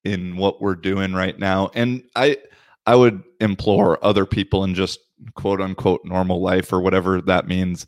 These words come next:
like, there is such thing as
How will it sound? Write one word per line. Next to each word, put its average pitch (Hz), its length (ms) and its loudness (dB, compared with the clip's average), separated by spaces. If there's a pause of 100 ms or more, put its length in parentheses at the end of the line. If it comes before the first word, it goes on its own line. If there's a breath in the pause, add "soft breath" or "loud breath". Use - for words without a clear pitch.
(380 soft breath)
like, 95 280 -2 (420)
there 143 240 6
is 165 160 4
such - 380 0
thing 98 520 -6 (160)
as 92 440 -2